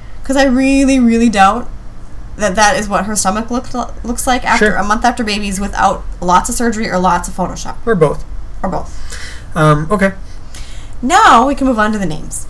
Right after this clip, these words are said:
Speaker 2: Okay. We talked about them before, so.
Speaker 1: It was a rumor then. It's confirmed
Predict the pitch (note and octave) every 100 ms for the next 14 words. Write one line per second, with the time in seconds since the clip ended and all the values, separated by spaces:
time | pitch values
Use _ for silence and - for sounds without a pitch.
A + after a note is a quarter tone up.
0 | - D3 D#3 D#3 - F#3 B3+ A#3 E3 C#3
1 | D#3 B2+ - - - - - B3 C4+ D4
2 | C4+ E4+ F#3+ D#3+ D3+ - B3+ - - G3
3 | A#3+ A3+ A3+ F3 G#3+